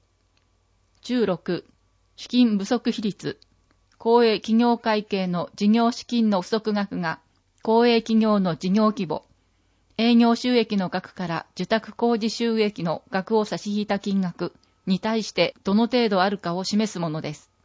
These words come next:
資金不足がなければ、この比率は算出されません。問い合わせ、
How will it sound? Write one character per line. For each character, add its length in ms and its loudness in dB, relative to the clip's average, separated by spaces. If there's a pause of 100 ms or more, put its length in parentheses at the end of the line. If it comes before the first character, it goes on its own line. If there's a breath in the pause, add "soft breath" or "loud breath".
(600)
資 160 -14
金 240 4
不 60 -6
足 260 0
が 120 2
な 140 0
け 100 -4
れ 100 -2
ば、 300 -4
こ 80 -2
の 100 2
比 80 -2
率 240 -4
は 140 -2
算 240 -2
出 160 -8
さ 120 -4
れ 100 -2
ま 120 -4
せ 220 -10
ん。 120 -12 (1300)
問 180 -2
い 60 0
合 80 2
わ 80 0
せ、 280 -10